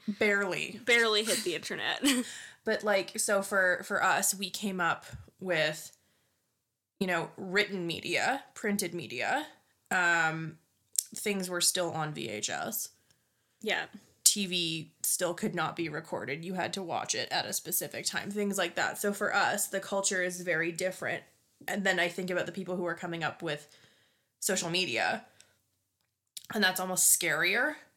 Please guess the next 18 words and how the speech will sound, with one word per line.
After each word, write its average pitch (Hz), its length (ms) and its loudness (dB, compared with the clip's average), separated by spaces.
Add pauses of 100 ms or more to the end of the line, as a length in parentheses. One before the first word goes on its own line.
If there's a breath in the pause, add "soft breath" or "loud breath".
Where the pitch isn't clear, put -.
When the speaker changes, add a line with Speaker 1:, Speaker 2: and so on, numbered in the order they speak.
Speaker 1:
to 269 160 0
me, 302 300 -4 (680)
because 220 240 0
we 262 220 2
knew 254 240 2
people 175 600 -2 (560 soft breath)
in 202 120 0
junior 185 320 2
high 180 160 2
and 165 100 -2
high 165 160 0
school 170 240 -4
who 190 140 -6
were, 180 180 0
like, 165 380 0
so 185 960 4 (140)
invested. 185 1080 -2 (920)
Like, 185 340 2